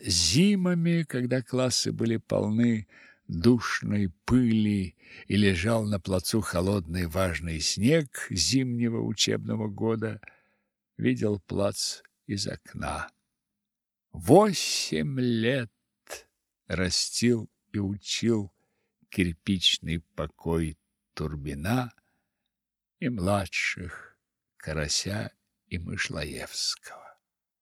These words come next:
И ровно восемь же лет назад в последний раз видел Турбин сад гимназии.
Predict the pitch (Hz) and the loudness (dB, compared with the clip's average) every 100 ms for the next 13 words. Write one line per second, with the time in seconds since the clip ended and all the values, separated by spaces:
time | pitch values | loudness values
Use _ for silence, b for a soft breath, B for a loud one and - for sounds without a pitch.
0 | _ _ _ _ _ _ _ _ _ _ | _ _ _ _ _ _ _ _ _ _
1 | _ _ _ _ _ _ _ _ 123 151 | _ _ _ _ _ _ _ _ 8 10
2 | 156 220 202 196 196 160 190 214 - 190 | 10 6 4 4 4 8 8 8 4 0
3 | 180 160 175 175 175 165 _ 127 139 120 | 2 4 4 4 4 0 _ -4 -2 -2
4 | 101 95 80 - - - 113 - - 110 | -2 -2 -4 -10 -14 2 4 4 4 8
5 | 185 208 156 175 190 160 175 180 - 117 | 8 8 0 0 2 2 2 2 0 0
6 | 104 170 143 156 143 _ - 127 123 107 | 0 0 2 -2 -2 _ -4 -2 -2 0
7 | 143 135 127 - - - 117 117 104 104 | 0 0 -4 -4 -2 0 2 0 -2 -8
8 | 120 113 110 107 98 87 82 80 76 | -6 -4 -4 -4 -6 -6 -6 -6 -10